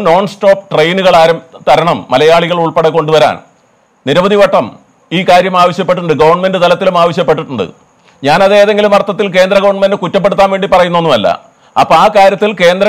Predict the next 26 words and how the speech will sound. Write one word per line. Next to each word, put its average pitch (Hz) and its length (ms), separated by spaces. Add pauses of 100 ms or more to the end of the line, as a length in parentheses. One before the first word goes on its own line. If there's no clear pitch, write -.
ഗവൺമെന്റ് 190 460
അനുകൂലമായ 190 460 (120)
സമീപനം 175 420
ഉണ്ടാകണം. 160 400 (580)
വിവിധ 202 220 (140)
സംസ്ഥാനങ്ങളിൽ 190 760
നിന്ന് 175 180 (120)
ഈ - 20 (120)
ആളുകൾ 180 300
എത്തിക്കാൻ, 139 340 (460)
ഡൽഹിയിൽ 185 340
നിന്നാണ് 180 300
പുറപ്പെടുന്നതെങ്കിൽ 160 600 (360)
ഹിമാചൽ 165 400
പ്രദേശിൽ 175 360
നിന്ന് 170 160
എത്തിക്കാൻ, 160 300 (360)
പഞ്ചാബിൽ 180 360
നിന്ന് 180 140
എത്തിക്കാൻ, 170 320 (220)
ഡൽഹിയിലേക്ക് 175 440
എത്തിക്കാൻ 165 320 (360)
ഇത്തരം 208 280
മുഖ്യമന്ത്രിമാരുടെ 190 680
സഹായം 170 340
വേണം. 123 160